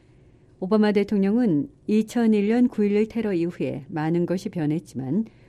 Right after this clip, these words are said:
우리가 미국인이라는 중요한 핵심 가치는 변하지 않는다고 강조했습니다.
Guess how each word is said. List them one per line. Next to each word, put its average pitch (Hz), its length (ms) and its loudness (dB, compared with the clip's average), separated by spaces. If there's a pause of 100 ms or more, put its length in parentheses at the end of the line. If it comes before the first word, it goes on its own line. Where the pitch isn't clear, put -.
(120)
우리가 156 240 0
미국인이라는 202 880 0 (140)
중요한 196 360 0
핵심 220 320 -4
가치는 156 640 -6
변하지 151 460 -6
않는다고 185 600 -6
강조했습니다. - 840 -8